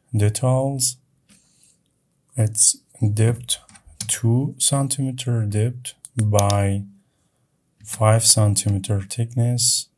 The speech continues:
and six centimeter space and zero angle and create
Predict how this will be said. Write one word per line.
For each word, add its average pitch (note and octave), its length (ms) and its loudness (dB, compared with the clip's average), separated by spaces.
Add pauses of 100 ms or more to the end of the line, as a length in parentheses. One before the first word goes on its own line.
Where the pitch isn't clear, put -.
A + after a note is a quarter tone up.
(960)
and F#2+ 440 -2 (1120)
six - 640 2 (160)
centimeter G2+ 920 0
space - 960 0 (1600)
and F#2+ 400 -2 (280)
zero A2 680 0 (100)
angle F#2+ 560 -2 (1400)
and G#2+ 380 2
create F#2 560 -2